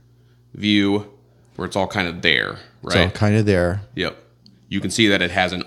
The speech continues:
Speaker 1: order, but it's not tensed.
Speaker 2: Right.
Speaker 1: Um,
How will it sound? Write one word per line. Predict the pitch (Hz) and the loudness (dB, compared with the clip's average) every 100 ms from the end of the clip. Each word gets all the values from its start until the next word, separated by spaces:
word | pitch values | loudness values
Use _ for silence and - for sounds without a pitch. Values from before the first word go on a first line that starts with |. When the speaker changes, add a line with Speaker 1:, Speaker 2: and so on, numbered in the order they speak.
| - | -2
Speaker 1:
order, | 135 143 104 90 95 - _ _ _ _ _ - _ - | 2 2 2 -2 -4 -12 _ _ _ _ _ -20 _ -8
but | 80 | -8
it's | 78 | -4
not | 98 85 73 - - _ _ | -2 0 -2 -6 -20 _ _
tensed. | - 90 - - - - - _ _ | -10 -8 -6 -6 -8 -10 -20 _ _
Speaker 2:
Right. | 110 107 95 - - - - _ _ _ _ _ _ - - | 0 2 2 -4 -14 -20 -20 _ _ _ _ _ _ -14 -2
Speaker 1:
Um, | 98 92 87 | 0 2 -2